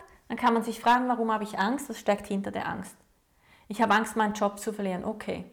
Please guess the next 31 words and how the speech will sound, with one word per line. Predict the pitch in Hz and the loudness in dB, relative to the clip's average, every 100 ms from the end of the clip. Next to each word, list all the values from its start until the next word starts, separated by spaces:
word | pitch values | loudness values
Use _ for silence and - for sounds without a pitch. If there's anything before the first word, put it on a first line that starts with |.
| _ _ _ _ _ _ - - | _ _ _ _ _ _ -20 -6
warum? | 190 196 190 180 - _ _ _ _ _ _ _ _ _ | -2 0 0 -4 -14 _ _ _ _ _ _ _ _ _
Oder | - 202 - - - _ _ _ | 2 4 4 0 -16 _ _ _
willst | - 208 208 | -6 -4 -4
du | 190 | -6
den | 190 | -6
Job | 202 208 | -6 -6
überhaupt? | 208 190 - - - _ | -10 -10 -12 -14 -20 _
Also | 185 180 | -8 0
vielleicht | 185 190 | 2 2
ist | 202 - | 0 -2
es | |
ja | 190 175 | 0 0
auch | 185 | -2
ein | |
Glück, | 185 196 196 - | 0 0 -2 -6
wenn | 190 | -4
man | 180 | -4
einen | 175 | -6
Job | - 185 | -10 -10
verliert | - 180 202 - - - _ _ _ _ _ | -8 0 0 0 -10 -20 _ _ _ _ _
und | 190 190 | -2 0
dann | 180 | 2
eben, | 190 185 185 - | 2 2 -4 -16
wie | - 196 - | -6 -4 -2
anfangs | 190 196 185 - | -4 -4 -6 -8
gesagt, | 185 190 190 | -4 -4 -4
eine | 185 | -4
neue | 180 175 175 | -4 -6 -8
Tür | - 202 175 | -4 -4 -4
aufgeht. | 180 - - - - _ _ _ _ _ _ _ _ _ _ _ _ _ _ _ _ _ _ _ _ | -10 -12 -14 -14 -20 _ _ _ _ _ _ _ _ _ _ _ _ _ _ _ _ _ _ _ _
Ja. | 180 - | -12 -10